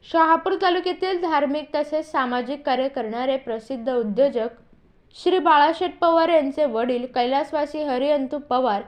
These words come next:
यांचं मंगळवार दिनांक वीस फेब्रुवारी रोजी वयाच्या पंच्याहत्तरव्या वर्षी अल्पशा आजाराने दुःखद निधन झाले. हरी पवार यांचा स्वभाव अतिशय प्रेमळ,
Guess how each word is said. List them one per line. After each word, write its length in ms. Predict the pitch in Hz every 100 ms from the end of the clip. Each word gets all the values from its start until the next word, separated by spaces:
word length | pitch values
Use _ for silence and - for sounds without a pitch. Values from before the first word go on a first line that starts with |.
| - _ -
यांचं 400 | 294 330 330 359
मंगळवार 560 | 320 302 311 330 339
दिनांक 500 | 294 262 269 311 320
वीस 360 | 254 254 311 320 349
फेब्रुवारी 580 | 294 262 285 277 285
रोजी 460 | 269 294 240 208 208 _ _ _ -
वयाच्या 420 | 294 330 349 392
पंच्याहत्तरव्या 760 | 392 349 294 330 320 320 302 302
वर्षी 360 | 277 277 - 302
अल्पशा 540 | 240 226 277 277 285
आजाराने 640 | 254 220 240 285 262 202 208 - _
दुःखद 480 | 220 311 - 370 311
निधन 360 | 311 233 262 254
झाले. 360 | 214 185 180 185 _ _ _ _ _ _ _ -
हरी 240 | 320 339 392
पवार 340 | 392 359 370
यांचा 320 | 359 330 349
स्वभाव 480 | 349 277 285 294 262
अतिशय 480 | 247 247 294 311 311
प्रेमळ, 500 | 320 269 277 240